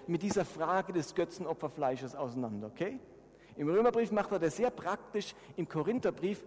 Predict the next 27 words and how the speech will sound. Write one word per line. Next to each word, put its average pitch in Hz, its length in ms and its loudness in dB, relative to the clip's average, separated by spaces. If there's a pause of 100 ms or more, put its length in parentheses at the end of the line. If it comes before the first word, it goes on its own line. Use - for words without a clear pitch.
(120)
gleiche 165 320 0
Problematik, 180 760 0
die 139 100 -8
Korinther 160 360 -2
hatten 147 160 -4
die 127 80 -2
gleichen 175 380 0
Fragen, 147 500 0 (240)
aber 151 160 -2
er 170 80 -2
macht's 156 220 -4
etwas 143 260 -6
theologischer. 131 640 -4 (180)
Seid 123 120 -6
ihr 123 60 -2
noch 120 140 -4
da? 233 260 2 (1400)
Okay. - 280 -4 (560)
Korintherbrief, 185 880 6 (160)
Kapitel 214 540 2
acht, - 480 0
ab 202 300 0
Vers 196 240 2
eins. 156 340 0
Ich 131 100 -6
lese 185 280 0 (100)
absch-, - 300 -4